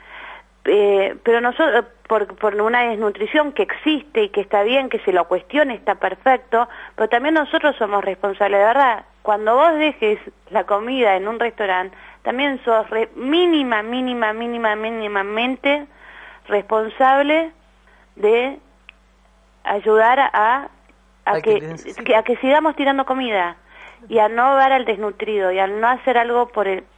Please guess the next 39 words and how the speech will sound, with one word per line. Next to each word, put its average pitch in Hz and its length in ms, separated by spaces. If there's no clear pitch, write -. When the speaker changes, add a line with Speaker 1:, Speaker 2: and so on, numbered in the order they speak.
Speaker 1:
por 208 160
el 202 100
que 214 80
tiene 247 220
hambre. 220 340
Aunque 208 260
no 294 180
podamos, 294 480
nosotros 277 320
no 277 80
vamos 233 240
a 196 40
poder 180 280
cambiar 190 280
el 185 100
mundo. 175 400
Pero 349 560
esta 247 260
idea 285 460
nació 214 400
así, 330 420
pensando 262 560
que 233 220
algo 311 300
podíamos 240 540
hacer. 285 440
Hoy 247 220
ya 262 220
venimos 233 580
a, 208 220
en 208 200
un 254 140
año 339 340
rescatando 233 560
doce 233 320
mil 262 200
kilos 262 240
de 247 100
comida, 294 580